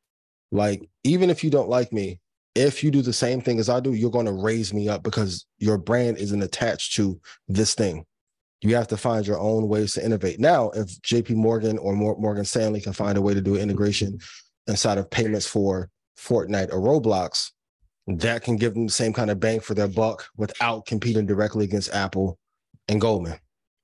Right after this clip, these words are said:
So I think they'll find an innovative way to ramp around and find a way to hit this consumer market without going direct, because previous, the,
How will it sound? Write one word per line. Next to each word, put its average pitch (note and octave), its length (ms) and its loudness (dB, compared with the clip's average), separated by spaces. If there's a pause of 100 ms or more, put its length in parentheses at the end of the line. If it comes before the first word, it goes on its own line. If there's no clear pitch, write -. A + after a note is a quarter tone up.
(220)
So - 160 2
I G#2+ 120 2
think A#2 180 -2
they'll A#2 160 2
find G#2+ 240 0
an G2 60 -2
innovative G#2+ 400 2
way G#2+ 220 0
to F#2+ 500 -2
ramp G#2 240 0
around A2 400 2 (440)
and G2 140 -2
find G#2+ 240 0
a G2+ 60 0
way G#2 160 2
to G2+ 120 -4
hit A2+ 300 -2
this G#2+ 240 2
consumer A2+ 400 0
market A#2 320 0
without G2 540 -2
going G#2 200 2
direct, A2 300 2
because G#2+ 340 -2 (600)
previous, F3 480 2
the, A2 380 2